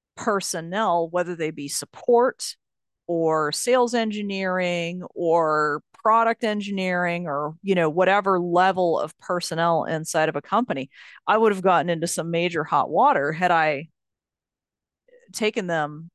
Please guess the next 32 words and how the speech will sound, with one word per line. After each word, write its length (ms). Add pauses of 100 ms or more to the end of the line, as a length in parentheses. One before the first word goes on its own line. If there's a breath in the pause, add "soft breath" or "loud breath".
at 120
their 140
word. 480 (1080)
But 320
I'm 160
always, 520
uh, 220
quite 280
a 40
bit 220
more, 600 (720)
uh, 240 (360)
you 100
know, 100
hesitant 640 (120)
about 400 (100)
that 180
type 220
of 100
stuff. 300
And 100
it's 180
like, 220
no, 140
no, 140
if, 220 (340 soft breath)
if 200 (200)
I 240
haven't 600
done 240
it, 220
if 200